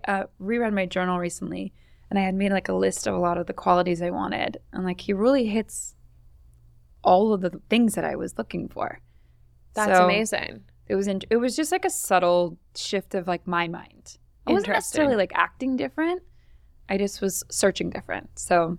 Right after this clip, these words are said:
Speaker 1: I thought that was cool.
Speaker 2: I love that.
Speaker 1: Yeah.
Speaker 2: I'm gonna need to get that list.
Speaker 1: Yeah.
Speaker 2: I
Speaker 1: I mean,
Speaker 2: gotta
Speaker 1: you
Speaker 2: do
Speaker 1: could
Speaker 2: it.
Speaker 1: literally Google, like, fifty qualities.
Speaker 2: Mm-hmm.
Speaker 1: Something will pop up, and then you just do it.
Speaker 2: Okay. So you get divorced. You have the confidence to ask for a divorce.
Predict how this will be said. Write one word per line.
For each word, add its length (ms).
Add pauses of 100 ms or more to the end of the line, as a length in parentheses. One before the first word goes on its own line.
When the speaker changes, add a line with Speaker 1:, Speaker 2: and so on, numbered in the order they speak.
(100)
Speaker 1:
I 60
thought 160
that 100
was 140
cool. 280 (460)
Speaker 2:
I 120
love 240
that. 320 (260)
Speaker 1:
Yeah. 180
Speaker 2:
I'm 140
gonna 180
need 180
to 60
get 160
that 180
list. 520
Speaker 1:
Yeah. 340
Speaker 2:
I 60
Speaker 1:
I 40
mean, 100
Speaker 2:
gotta 120
Speaker 1:
you 80
Speaker 2:
do 40
Speaker 1:
could 140
Speaker 2:
it. 40
Speaker 1:
literally 380
Google, 380
like, 240 (240)
fifty 460
qualities. 680
Speaker 2:
Mm-hmm. 160
Speaker 1:
Something 280
will 100
pop 300
up, 160
and 120
then 120
you 80
just 240
do 100
it. 140 (520)
Speaker 2:
Okay. 400
So 140
you 380 (180)
get 320 (140)
divorced. 480
You 60
have 40
the 60
confidence 540
to 80
ask 200
for 80
a 60
divorce. 500